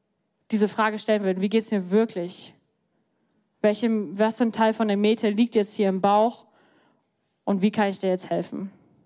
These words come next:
Und ich glaube, das ist so dieser erste Schritt, den der Samariter gemacht hat. Er hat innegehalten und hat es ges-, der hat's erstmal gesehen. Das ist wieder diese Annahme, ich nehme an, okay, mir geht's jetzt schlecht.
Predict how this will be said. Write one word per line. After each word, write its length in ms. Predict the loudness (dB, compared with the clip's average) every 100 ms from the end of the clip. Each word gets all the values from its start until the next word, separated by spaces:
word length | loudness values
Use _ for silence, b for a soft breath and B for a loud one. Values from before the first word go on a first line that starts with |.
| _ _ b b b b
Und 80 | 0
ich 100 | 2
glaube, 140 | 2
das 140 | 0 -2
ist 80 | 2
so 220 | 4 4
dieser 240 | 0 0
erste 280 | 2 0 -2
Schritt, 240 | -2 -2
den 120 | 0 2
der 120 | 2
Samariter 440 | 2 0 0 0
gemacht 200 | 2 0
hat. 100 | 0
Er 60 | 0
hat 80 | 2
innegehalten 640 | 2 2 2 2 0 -2
und 100 | -2
hat 120 | -2
es 140 | -2 -2
ges-, 300 | -2 -4 -2
der 120 | 0
hat's 160 | 0
erstmal 220 | 0 0 0
gesehen. 380 | 0 2 2
Das 100 | 0
ist 60 | 0
wieder 140 | 2
diese 240 | 2 0 0
Annahme, 440 | 2 2 2 0
ich 120 | -2 0
nehme 260 | 2 2
an, 220 | 2 2
okay, 220 | 0 0 0
mir 120 | 0
geht's 220 | 0 -2
jetzt 180 | -4 -4
schlecht. 460 | -4 -4 -8 -20